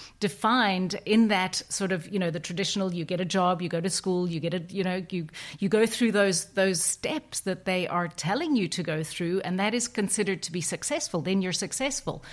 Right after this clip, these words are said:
But when we find ourselves in those situations, it's like, "That's not for me. That's not what is successful." And so redefining success for each one of us was a very powerful moment in my, in my training as well with the, with the I A W P.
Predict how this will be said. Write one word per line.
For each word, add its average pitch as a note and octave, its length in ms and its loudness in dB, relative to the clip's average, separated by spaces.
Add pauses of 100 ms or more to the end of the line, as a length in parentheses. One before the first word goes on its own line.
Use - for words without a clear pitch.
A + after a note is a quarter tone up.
(200)
But F#3 160 -4
when G3 140 2
we F#3+ 100 0
find D4+ 340 0
ourselves F3 420 2
in E3 120 -2
those D#3+ 160 0
situations, E3+ 760 -2
it's F3 200 -4
like, E3+ 160 -4
"That's A#3+ 260 -4
not A#3+ 240 2
for G#3 140 -2
me. G3+ 260 2
That's F3 260 -4
not G3 160 0
what F3+ 140 -2
is F3+ 120 -2
successful." F3 720 -4 (480)
And F#3 140 -2
so G3 160 4
redefining G3 760 2
success - 440 -4
for - 160 -6
each A3 260 -6
one F#3 160 2
of F#3 100 -2
us D#3 180 -2
was E3+ 140 -4
a E3+ 40 -2
very F3+ 260 0
powerful F3+ 460 0
moment D#3+ 420 -2
in D#3+ 100 -2
my, D#3 260 -2
in E3 160 -2
my D#3+ 160 -2
training E3 500 -4
as D3+ 160 -6
well F3 240 -2
with D#3+ 180 -6
the, D#3+ 260 -6 (260)
with E3+ 160 -4
the E3+ 100 0
I E3 120 0
A E3 80 -2
W D#3+ 440 -2
P. E3 380 -4